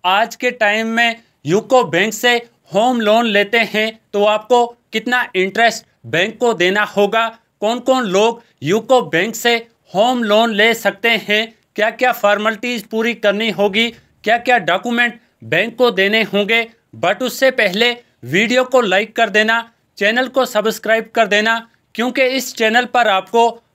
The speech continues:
हर बैंक का वीडियो सबसे पहले मिल जाता है। आइए बात करते हैं, अगर आप आज के टाइम में यूको बैंक से होम लोन लेना चाहते हैं तो आपकी मिनिमम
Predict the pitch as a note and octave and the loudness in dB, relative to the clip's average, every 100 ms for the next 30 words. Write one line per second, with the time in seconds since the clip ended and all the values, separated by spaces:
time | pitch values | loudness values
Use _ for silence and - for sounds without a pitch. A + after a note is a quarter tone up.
0 | - A#3 C4 E3 E3+ A#3 A#3+ A#3+ F3+ G3 | -8 -4 -4 -4 -4 -4 0 -2 0 -2
1 | G3 A3+ A3+ - - - A#3 - C#4 C#4 | 2 0 0 -10 -18 -6 -6 0 -2 0
2 | G#3 G3+ A#3+ G3+ G#3+ A3 F#3 F#3+ A3 G3+ | -2 0 -2 2 0 0 -2 -2 0 -2
3 | F3 G#3+ A3 _ _ - G3 A#3+ G3 F#3 | -2 -4 -4 _ _ -6 -4 -2 -2 0
4 | A3 A3 A3 G3 A#3+ F3+ A3+ A#3+ _ _ | -2 -2 -4 0 0 2 -2 -2 _ _
5 | F3+ E3+ A#3 A3+ A#3 - _ _ E3+ G3+ | -6 2 2 2 -2 -6 _ _ -2 -2
6 | A#3+ - C4 C4 G3+ A3 A3+ A#3 A#3 A3+ | -2 -2 -2 0 0 0 -2 0 0 -2
7 | _ _ C#3+ G#3+ A3+ C4 - D#3 F#3+ A3 | _ _ -4 -4 2 2 2 -2 -2 -2
8 | A#3+ A#3+ A#3+ _ _ F#3 A#3+ C4 G#3+ A#3 | 0 0 -2 _ _ 0 0 2 2 2
9 | A#3 G3+ G#3 A#3 A#3 G3+ - A#3 A3+ G3+ | 2 2 2 2 0 -4 -2 -2 0 -2
10 | A3 A3+ _ _ G3 G#3+ A3+ A#3 B3 C4 | -2 -4 _ _ 0 2 2 0 -4 -4
11 | - _ D3 F#3 A3+ B3+ C4+ | -6 _ -2 0 0 0 0